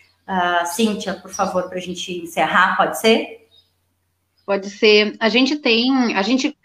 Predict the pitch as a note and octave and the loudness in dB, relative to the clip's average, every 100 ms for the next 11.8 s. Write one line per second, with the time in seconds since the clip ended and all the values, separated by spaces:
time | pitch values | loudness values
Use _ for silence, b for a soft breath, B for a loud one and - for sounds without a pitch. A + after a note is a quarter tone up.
0 | - - - G#3+ A#3 D4+ D4 C4 A#3 A3 | -14 -6 0 2 4 2 2 2 2 4
1 | G#3 G3+ G3+ A3+ F#3+ A3 A3+ - F#3+ D3+ | 6 4 2 2 4 4 0 -4 -2 -4
2 | _ _ _ F3+ F3+ F3+ F3 F3 F#3 F#3 | _ _ _ 2 6 6 6 4 2 4
3 | F3+ F3 E3+ G3 F#3+ - F3 F#3+ G#3 G3+ | 4 2 0 2 2 2 0 0 -2 -4
4 | - F3+ F3 G#3 A#3 B3+ G3 G3 F#3+ F#3+ | -8 -6 0 0 2 0 2 0 2 0
5 | F#3+ F#3+ G3+ A#3+ A#3 G3+ G3+ G3+ G3 F#3+ | 0 0 2 0 0 -2 -2 -6 -6 -8
6 | - F3+ - F3 F3+ A#3 D4 D4 b b | -8 -10 -8 -2 2 4 2 -4 b b
7 | - F#3 G#3+ - G#3 A3+ G#3 G#3 G#3+ A3 | -4 -4 -2 0 0 0 -2 -2 -2 -4
8 | A3 - A3 A3+ F#3+ G3 A3 G3 G3+ G3+ | -4 -4 -4 -4 -6 -6 -4 -2 -4 -4
9 | G3 G3 F3 G3+ A3+ A3 G#3+ G3+ G#3+ A3+ | -8 -4 -2 -2 -4 -8 -4 0 0 0
10 | A3+ A3+ G#3 A3 A3 G#3+ G3+ G#3 A#3 - | 0 0 0 0 0 -2 -2 -4 -6 -4
11 | G#3 G3+ G3+ G3 G#3 G3+ G3+ | -2 -2 -6 -4 -2 0 -2